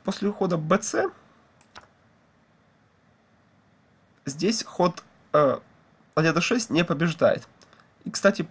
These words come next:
по очень-очень красивой причине, <laughs> скажем так. Э, после ладья Д шесть "Черные держат оборону" в таком компьютерном варианте. Они играют ладья Д восемь,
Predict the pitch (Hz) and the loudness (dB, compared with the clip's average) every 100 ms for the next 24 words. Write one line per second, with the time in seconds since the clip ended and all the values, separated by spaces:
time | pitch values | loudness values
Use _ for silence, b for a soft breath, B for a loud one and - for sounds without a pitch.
0 | - 160 165 147 - _ - 170 - 151 | -4 0 0 -2 -6 _ 0 0 0 -4
1 | - 139 156 135 - _ _ _ _ - | -4 -2 -2 -2 -6 _ _ _ _ -8
2 | 131 127 - 147 147 95 - _ _ _ | -2 -2 -2 -2 -2 -4 -8 _ _ _
3 | - 143 - 151 113 156 - 165 156 143 | -8 -6 -2 -2 -2 -4 -4 -4 -4 -2
4 | 147 147 - B B B B B B B | -2 -2 -6 B B B B B B B
5 | - - - - 170 175 175 190 - 330 | -20 -18 -8 -4 -2 0 0 0 -2 -2
6 | - 165 160 156 160 170 135 139 180 - | -2 -2 -2 0 0 0 -2 -2 0 2
7 | 247 143 - - 269 147 - 131 135 143 | 0 0 -4 -8 -2 0 0 -2 -2 -2
8 | 165 139 151 147 123 147 160 151 151 143 | -4 -2 -2 -2 -4 -4 -2 -2 -6 -6
9 | 151 190 294 - | -4 -2 -4 -6